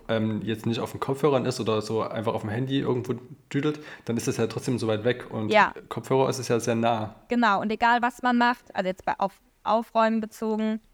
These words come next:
Speaker 2: ist er die ganze Zeit dabei. Und wenn man's irgendwie dann auf dem Handy hat, dann geht man in einen anderen Raum, weil man das wegbringt und dann hört man nichts mehr.
Speaker 1: Und hast du eine sch-,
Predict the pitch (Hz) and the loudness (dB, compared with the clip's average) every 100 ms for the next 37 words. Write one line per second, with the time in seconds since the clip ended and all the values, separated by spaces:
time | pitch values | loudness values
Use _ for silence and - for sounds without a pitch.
0 | _ _ _ - 208 208 185 196 196 196 | _ _ _ -12 2 2 2 -2 -2 -2
1 | 190 185 185 180 190 _ _ - 214 214 | -2 0 0 0 -6 _ _ 0 2 2
2 | - 214 220 190 196 - 196 214 226 247 | 0 -2 0 0 0 -4 -4 -2 2 2
3 | 240 226 220 - 202 214 208 190 190 190 | 2 2 0 -2 -2 0 -2 0 0 -2
4 | 190 214 226 202 190 190 185 - 233 - | 0 2 2 2 0 -2 -4 -4 -8 -8
5 | _ 220 214 220 _ _ _ _ _ - | _ -4 -2 -4 _ _ _ _ _ -12
6 | 110 202 196 190 208 _ _ _ _ _ | 0 2 2 0 -4 _ _ _ _ _
7 | - 196 170 170 - - 190 214 _ _ | -4 -2 -2 -4 -6 -8 -6 -8 _ _
8 | _ _ _ _ _ _ - 117 117 117 | _ _ _ _ _ _ -6 -2 0 0
9 | - 113 110 107 107 | 0 0 2 2 -2